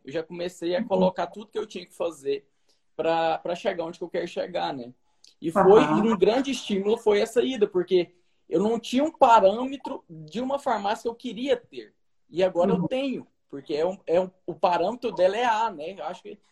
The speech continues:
Speaker 1: no Brasil eu não me recordo se eu já vi uma farmácia desse porte, com esse, é, porque ela faz tudo, né?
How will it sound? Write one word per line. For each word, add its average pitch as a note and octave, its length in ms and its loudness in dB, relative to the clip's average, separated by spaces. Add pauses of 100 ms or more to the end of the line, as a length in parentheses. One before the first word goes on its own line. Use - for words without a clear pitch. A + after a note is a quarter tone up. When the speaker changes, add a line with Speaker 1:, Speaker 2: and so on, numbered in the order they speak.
Speaker 1:
no F3+ 100 -8
Brasil G3+ 400 -2
eu G#3+ 40 -6
não G3 220 -4
me C4+ 100 -6
recordo F#3 440 -4
se - 120 -8
eu G3+ 60 -4
já A#3+ 180 -6
vi G#3+ 160 -10
uma B3 200 -4
farmácia D#3 560 -6
desse D#3 280 -14 (100)
porte, E3 520 6
com D3+ 100 -6
esse, D3+ 320 -4 (380)
é, C#3 180 4
porque - 160 -2
ela C4 120 4
faz C4+ 220 2
tudo, G3+ 340 -10
né? D3+ 260 -10